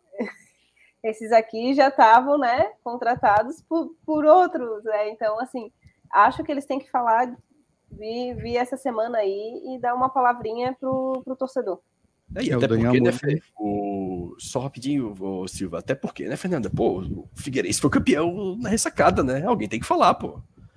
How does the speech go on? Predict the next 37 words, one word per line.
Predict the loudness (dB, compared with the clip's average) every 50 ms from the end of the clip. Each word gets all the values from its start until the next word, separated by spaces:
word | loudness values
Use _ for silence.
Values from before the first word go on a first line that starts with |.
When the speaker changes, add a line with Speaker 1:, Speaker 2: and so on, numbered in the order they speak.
| -12 -12 -12 -10 -6
Speaker 2:
É, | -4 -2 -2 -2
peraí, | 0 0 0 2 2 2 2
não, | 0 0 0 -2 -2 -2
não, | -2 -2 -2 0
não | 0 -2 -2
foi | -2 2 4 4
qualquer | 4 4 4 2 2
coisa, | 6 6 6 6 6 2 -6 -10 -10 -10
não | -12 -14 -8
foi | -2 0 2 4
Avaí | 4 4 4 4 4 4
Brusque, | 4 2 2 2 2 -2 -6
né, | -6 -6 -6
que | -6 -8
a | -10
gente | -10 -10 -6 -4
já | -4 -4
ficou | -4 -4 -6 -6 -6
bem | -6 -6 -6
chateado, | -6 -6 -6 -4 -2 0 0 0 0 -2 -8 -12 -14 _ _ -20 -20 _ -12 -8
mas | -4 -2 0
não | 0
foi | 0 0 -2 -2 0
Avaí | 2 2 4 2
Brusque, | 2 0 0 -2 -2 -6 -12
né? | -10 -10 -10 -10 -10
O | -12
Figueirense | -14 -12 -8 -6 -4 -4 -4 -4 -6 -4
foi | -6 -6
campeão | -6 -6 -8 -8 -6 -4
lá | -4 -6
dentro, | -6 -6 -8 -8 -6 -6
a | -8
primeira | -8 -6 -4 0 0 0
vez | 0 -2 -6
na | -4 -4
história, | -6 -6 -4 -2 2 2 2 2 0 -2 -4 -6